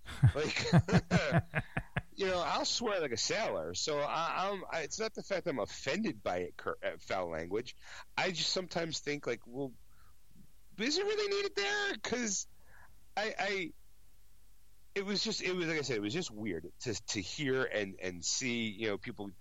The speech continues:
Speaker 1: dropping the F-bomb. I was like, "Oh, wow, look at you guys being so progressive." <laughs>
Speaker 2: See, that's the thing. Like, I, I went and saw Logan by myself the, the day it came out, or, or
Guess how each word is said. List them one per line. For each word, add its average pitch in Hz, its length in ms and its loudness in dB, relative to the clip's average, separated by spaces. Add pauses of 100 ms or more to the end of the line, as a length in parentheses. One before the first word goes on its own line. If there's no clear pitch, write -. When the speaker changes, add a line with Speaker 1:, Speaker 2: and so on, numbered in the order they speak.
(120)
Speaker 1:
dropping 113 380 0
the 104 100 4
F-bomb. 90 400 0
I 98 60 2
was 107 160 0
like, 107 160 0 (720)
"Oh, 160 80 -10 (220)
wow, 180 720 0
look 165 180 -2
at 277 80 -6
you 196 180 -4
guys 247 320 0
being 143 240 -2
so 202 220 0
progressive." - 920 -2 (320)
<laughs> - 80 -6 (1400)
Speaker 2:
See, - 160 12
that's 202 120 12
the 202 100 12
thing. 185 200 12
Like, 147 240 12
I, 160 460 12
I 147 260 12
went 147 220 12
and 143 120 12
saw 131 580 12
Logan 127 760 12 (360)
by 147 180 12
myself 117 760 12 (320)
the, 135 340 6
the 131 120 8
day 131 260 10
it 120 80 6
came 117 300 12
out, 113 260 10
or, 107 260 4 (100)
or 120 180 4